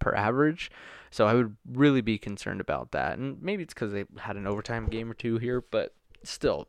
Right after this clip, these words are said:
I would be really concerned with the amount of minutes they're playing. But their next four are the Clippers, the seventy-sixers, the Mavs, and the Nets. And depending upon how the Clippers play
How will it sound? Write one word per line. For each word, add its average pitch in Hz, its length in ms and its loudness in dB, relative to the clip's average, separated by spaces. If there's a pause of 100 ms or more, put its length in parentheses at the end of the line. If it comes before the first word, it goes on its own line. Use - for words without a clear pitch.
I 120 80 -4
would 123 120 -4
be 120 120 -2
really 107 220 -6
concerned 104 400 -4
with 98 80 -6
the - 80 -4
amount 98 220 -2
of 101 220 -14
minutes 104 400 -4
they're 123 120 2
playing. 127 340 2 (320)
But 165 100 0
their 143 140 4
next 147 240 -2
four 139 220 2
are - 20 4
the 98 120 0
Clippers, 131 460 2
the - 100 -12
seventy-sixers, 104 720 -2
the - 80 -12
Mavs, 107 460 2 (340)
and 107 140 -8
the 101 40 -10
Nets. 110 460 -2
And 107 280 -6 (640)
depending 131 300 4
upon 113 240 0
how 113 240 -2
the - 100 -8
Clippers - 380 -4
play 101 360 2